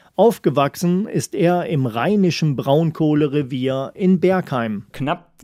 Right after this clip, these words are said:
Speaker 2: zwei Kilometer vom Grubenrand wirklich entfernt. Meine Mutter hat immer gesagt, wenn sie weiße Wäsche rausgehangen hat und der, äh, Wind kam in der falschen Richtung, dann, äh, sah man den schwarzen Staub. Wobei ich gestehen muss, in meiner Jugend jetzt nicht mit, äh, <laughs> Klimafragen verbunden habe.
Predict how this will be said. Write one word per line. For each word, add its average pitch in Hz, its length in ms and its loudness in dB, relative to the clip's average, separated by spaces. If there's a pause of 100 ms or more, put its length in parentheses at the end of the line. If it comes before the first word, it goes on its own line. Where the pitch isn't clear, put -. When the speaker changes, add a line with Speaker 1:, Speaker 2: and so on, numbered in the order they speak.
Speaker 2:
zwei 156 260 -2
Kilometer 156 460 -2
vom 143 280 -6
Grubenrand 127 500 -4
wirklich 120 200 -8
entfernt. 120 460 -10
Meine 127 200 -10
Mutter 151 180 -4
hat 151 100 -2
immer 143 160 -6
gesagt, 139 260 -4
wenn 131 120 -6
sie 127 120 -8
weiße 127 280 -6
Wäsche 135 260 -8
rausgehangen 135 580 -6
hat 135 180 -8
und 117 140 -12
der, 123 200 -6 (400)
äh, 127 160 -8
Wind 151 260 -4
kam 147 240 -2
in 135 80 -2
der 135 80 -2
falschen 127 320 -4
Richtung, 127 340 -6
dann, 123 280 -4
äh, 120 260 -4 (260)
sah 135 240 -4
man 127 140 -4
den 120 100 -4
schwarzen - 380 -8
Staub. - 360 -10
Wobei 131 360 0
ich - 300 -8
gestehen 139 340 -2
muss, 139 220 0
in 123 80 -4
meiner 127 140 0
Jugend 131 380 -2
jetzt 127 200 -4
nicht 139 340 -6
mit, - 360 -10
äh, 131 180 -2
<laughs> - 240 -4
Klimafragen 131 760 -2
verbunden 127 460 -6
habe. 165 180 -14